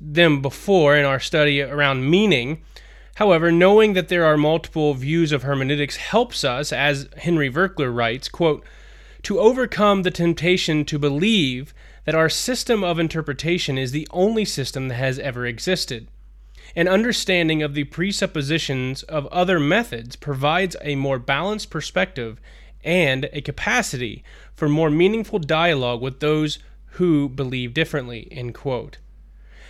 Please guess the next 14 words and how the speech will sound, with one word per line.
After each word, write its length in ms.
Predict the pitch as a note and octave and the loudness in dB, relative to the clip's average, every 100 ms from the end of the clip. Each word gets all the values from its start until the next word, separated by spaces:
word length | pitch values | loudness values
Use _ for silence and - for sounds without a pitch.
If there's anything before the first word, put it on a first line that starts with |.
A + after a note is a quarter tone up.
| - | -6
As 160 | G3 F#3+ | 0 2
we 100 | A3 | 2
examine 440 | G#3 F3 A#3 B3+ A#3+ | 2 4 6 4 2
other 300 | F3 F3 D#3+ | 2 4 4
methods, 520 | D3 E3+ - C3+ C3+ | 4 2 0 -4 0
we'll 140 | E3+ | 0
be 220 | D#3+ D#3+ - | 0 -4 -4
able 300 | F3 G3 G#3 | -4 -4 -6
to 120 | D#3+ | -8
see 280 | - F3 D#3+ | -4 -2 -2
how 360 | - - G3+ | -4 -4 -2
many 220 | A#3 G#3+ | -2 -2
false 380 | G3 - F3 D#3+ | -4 -2 -2 -2
doctrines 680 | - D#3 E3 C3 B2 B2 | -2 -2 -2 -6 -6 -6